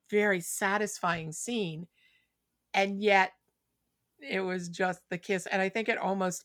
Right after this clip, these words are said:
ended with the heroine licking her lips because she had touched something in the bakery and then licked her, her fingers, and the, the hero's trying to raise her awareness that in a professional food setting, you don't do that.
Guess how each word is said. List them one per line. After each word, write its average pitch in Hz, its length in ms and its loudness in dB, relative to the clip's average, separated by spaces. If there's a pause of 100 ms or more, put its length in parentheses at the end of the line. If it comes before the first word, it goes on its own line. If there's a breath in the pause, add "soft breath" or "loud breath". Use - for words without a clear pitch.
ended 180 320 -2
with 170 140 -6
the 175 80 -4
heroine 165 520 -2
licking 165 500 -6
her 160 140 -2
lips 151 420 -6
because 160 320 -6
she 165 100 -6
had 147 120 -6 (480 soft breath)
touched 220 220 4
something 190 320 2
in 175 60 0
the 175 60 0
bakery 175 380 0
and 165 100 -2
then 165 260 -2 (560)
licked 190 300 -2
her, 165 360 0
her 180 140 -2
fingers, 175 520 2
and 165 160 -4
the, 160 100 -6 (260 soft breath)
the 175 80 -2
hero's 185 320 4
trying 165 280 0
to 160 80 -4
raise 165 260 0
her 160 100 -2
awareness 151 440 -2
that - 180 -6 (260)
in 180 120 -2
a 170 40 0
professional 190 480 0
food 185 240 -4
setting, 156 260 -2
you 156 100 -4
don't 147 220 -4
do 160 180 -2
that. 139 220 -8